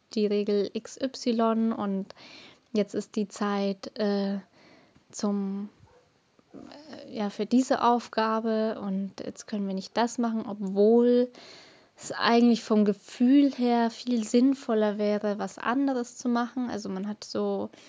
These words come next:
ja, im Gefühl, die, die Gruppe bräuchte jetzt gerade, ähm, ja, eine, vielleicht eine Diskussion, ähm,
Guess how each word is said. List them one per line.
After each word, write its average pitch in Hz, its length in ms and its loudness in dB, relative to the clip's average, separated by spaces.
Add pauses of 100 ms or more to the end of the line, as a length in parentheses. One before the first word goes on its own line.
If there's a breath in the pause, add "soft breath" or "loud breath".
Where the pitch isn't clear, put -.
(960 loud breath)
ja, 208 200 0
im 202 220 -2
Gefühl, 208 480 -2
die, 202 220 -4
die - 180 -6
Gruppe 214 340 -4
bräuchte 202 500 -4
jetzt 202 300 -8
gerade, 196 720 -4
ähm, 196 380 -4 (1600)
ja, 208 340 0 (100)
eine, 196 560 -2 (120)
vielleicht 202 260 -6
eine 196 80 -4
Diskussion, 262 1000 0 (600 loud breath)
ähm, 214 720 4